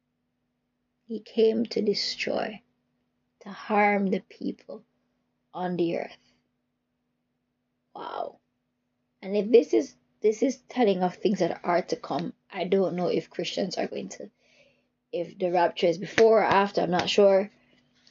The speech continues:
But, um, at the end of the day, this is, this is a, this is a must. This has to happen because the word of God stated that it will.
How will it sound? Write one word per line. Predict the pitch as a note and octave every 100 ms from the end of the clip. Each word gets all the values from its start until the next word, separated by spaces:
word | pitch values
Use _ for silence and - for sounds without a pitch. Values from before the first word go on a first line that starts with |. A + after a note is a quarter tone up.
| -
But, | D#3+ F#3 E3 -
um, | E3 F3+ E3+ F3 F3 - _ _ _ _ _ _ _ _ _ _ _ _ _ _ _ _ _ _
at | G3 F#3
the | F#3+
end | G3 F#3
of | F3+
the |
day, | G3+ G3 F#3+ E3+ E3+ - _ _ _ _ _ _ _ _ _ _ _ _ _ _ _ _ _ _ _ _ _ _ _ -
this | A#3+ G#3
is, | F3+ -
this | G3 G#3+
is | G3+
a, | F#3 D3+
this | F3+ F#3+
is | F3
a | E3+
must. | E3+ D#3+ D#3+ -
This | F#3
has | - - -
to | F#3
happen | F3 - D3+
because | - D#3+
the | E3
word | E3
of | D#3 -
God | -
stated | - G3 - -
that | - _
it | -
will. | F3+ G3